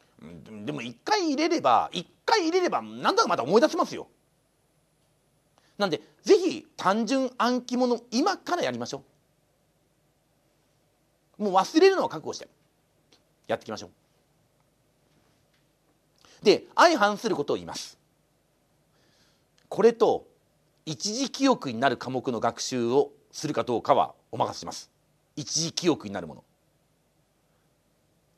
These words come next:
諸子法、執行法、保全法、どうでしょうか。多分理屈も何も考えずに、てか理屈も何も知らずに、単純に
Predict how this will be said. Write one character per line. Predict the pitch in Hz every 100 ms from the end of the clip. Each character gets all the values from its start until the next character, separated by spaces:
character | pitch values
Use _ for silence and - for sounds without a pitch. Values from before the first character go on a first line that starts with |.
| _
諸 | - - 107
子 | 156
法、 | 147 101 85 - _ _ _ _ _ _ _ _ _ _ -
執 | - 104 - _
行 | - 135 110
法、 | - 85 67 - _ _ _ _ _ _ _ _ _
保 | - 107
全 | 135 127 117
法、 | - 82 67 - _ _ _ _ _ _ _ _ _ _ _ _
ど | 107 92
う |
で | -
し | -
ょ |
う | -
か。 | - _ _ _ _ _ _ _ _ _ _ _ _ _ -
多 | 113
分 | 101 92 85
理 | -
屈 | - -
も | 131
何 | 117 135
も | 127
考 | 139 135 131
え | 120
ず | 85
に、 | 85 -
て | 113
か | 95
理 | 113
屈 | - 127
も |
何 | 123
も | 127
知 | - 131
ら | 107
ず |
に、 | 110 87 _ _ _
単 | 170 208 165
純 | 185
に | 180 170 -